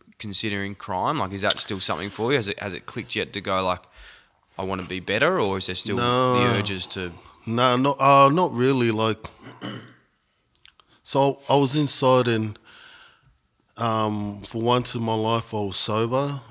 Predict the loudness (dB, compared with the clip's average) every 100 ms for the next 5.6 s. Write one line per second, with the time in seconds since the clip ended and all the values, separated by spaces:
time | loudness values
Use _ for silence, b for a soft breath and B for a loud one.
0 | -12 -12 -10 -6 -2 2 2 0 -2 -6
1 | -6 -6 -6 -6 -10 -8 -8 -8 -8 -10
2 | -14 -12 -8 -8 -10 -12 -12 -10 -10 -8
3 | 2 8 8 6 2 0 -2 -2 -4 -4
4 | -4 -4 -2 -2 -4 -6 -6 -6 -8 -12
5 | -12 -10 -8 -8 -8